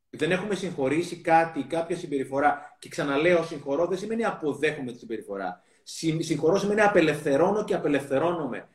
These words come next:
Γιατί όταν είσαι ο αστυνομικός και έχεις τη χειροπέδη και τον ληστή, είναι και το δικό σου το χέρι το οποίο κρατιέται στη χειροπέδη. Όταν απελευθερώνεσαι από τη συμπεριφορά αυτή και από οτιδήποτε την έχει προξενήσει,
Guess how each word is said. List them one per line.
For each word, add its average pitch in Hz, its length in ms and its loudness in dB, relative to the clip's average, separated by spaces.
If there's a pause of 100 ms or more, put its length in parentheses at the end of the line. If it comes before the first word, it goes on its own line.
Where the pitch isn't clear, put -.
(120)
Γιατί 127 240 2
όταν 190 180 2
είσαι 202 160 0
ο 214 40 4
αστυνομικός 143 840 0 (180)
και 160 120 2
έχεις 190 240 4
τη 208 80 -12
χειροπέδη 185 600 4
και 190 100 0
τον 156 160 0
ληστή, 135 680 -4
είναι 185 220 2
και 220 120 2
το 180 100 4
δικό 165 320 8
σου 226 100 4
το 220 80 0
χέρι 165 220 4
το 143 100 0
οποίο 131 220 2
κρατιέται 127 460 -2
στη - 80 -10
χειροπέδη. 110 560 -4 (400)
Όταν 214 320 4
απελευθερώνεσαι 156 1300 2
από 127 280 -2
τη 123 80 -10
συμπεριφορά 127 640 0
αυτή - 460 -2 (160)
και - 140 2
από 135 160 2
οτιδήποτε 170 560 2
την 151 120 -4
έχει 165 160 0
προξενήσει, 147 720 -4